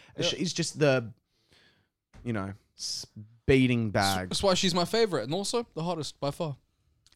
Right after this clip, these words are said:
Speaker 1: Yeah, look, at this stage, I, Piper's up there for me. The more you watch Piper, the more you're
Speaker 3: Mm.
Speaker 1: like, "Man, you are the one that I would date."
Speaker 2: Piper
Speaker 3: Yeah.
Speaker 2: looks like Beck, I think.
Speaker 3: Yeah. A little bit.
Speaker 1: Yeah,
Speaker 2: Yeah.
Speaker 1: a little bit. Yeah, yeah, yeah.
Speaker 2: Yeah.
Speaker 1: So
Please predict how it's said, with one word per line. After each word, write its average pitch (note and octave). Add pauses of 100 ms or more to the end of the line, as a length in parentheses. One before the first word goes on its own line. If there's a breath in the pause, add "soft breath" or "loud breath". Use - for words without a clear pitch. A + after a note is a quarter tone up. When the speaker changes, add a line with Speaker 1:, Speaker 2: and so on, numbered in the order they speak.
Speaker 1:
Yeah, C3+
look, C#3
at C#3+
this E3
stage, D3+
I, C#3+
Piper's D3+
up A#2+
there A#2
for -
me. A2+
The D#3+
more G3 (520 soft breath)
you D#3
watch C3+ (240)
Piper, C#3+
the E3+
more D3+
you're B2+
Speaker 3:
Mm. A2+
Speaker 1:
like, G#2
"Man, F#3
you A#3
are F#3+
the F3
one D#3+
that C#3 (100)
I A#2+
would A2+
date." - (240)
Speaker 2:
Piper F3+
Speaker 3:
Yeah. A3+
Speaker 2:
looks -
like E3 (240)
Beck, B2
I G2+
think. - (720)
Speaker 3:
Yeah. C#3
A A#2 (420)
little C#3+
bit. D3+
Speaker 1:
Yeah, A#3+
Speaker 2:
Yeah. D#4
Speaker 1:
a -
little F4
bit. A3+
Yeah, B3
yeah, A#3+
yeah. A#3
Speaker 2:
Yeah. G2+ (460)
Speaker 1:
So A3+